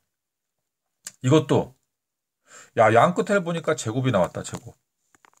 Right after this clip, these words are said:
아, 제곱. 그러면 오십삼의 제곱은 오십삼을 제곱한 거고, 삼의 제곱은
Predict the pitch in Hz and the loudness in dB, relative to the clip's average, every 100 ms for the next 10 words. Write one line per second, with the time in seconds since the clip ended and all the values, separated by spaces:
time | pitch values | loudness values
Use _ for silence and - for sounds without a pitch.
0 | _ _ _ _ _ _ _ _ _ _ | _ _ _ _ _ _ _ _ _ _
1 | _ _ _ _ _ _ _ _ _ _ | _ _ _ _ _ _ _ _ _ _
2 | 104 85 80 - 85 85 - 131 131 123 | -18 -16 -14 -14 -12 -12 -2 2 4 4
3 | 151 185 156 143 131 113 101 113 90 - | 2 2 2 2 2 2 2 0 -2 -6
4 | _ _ _ _ _ _ _ _ _ _ | _ _ _ _ _ _ _ _ _ _
5 | _ _ _ _ _ _ _ 127 120 127 | _ _ _ _ _ _ _ -6 -4 -2
6 | 147 147 131 113 104 92 87 95 92 - | -2 -2 -2 -4 -6 -6 -8 -8 -10 -8
7 | - 196 190 160 120 101 123 82 | -4 0 2 2 -2 -2 -2 -4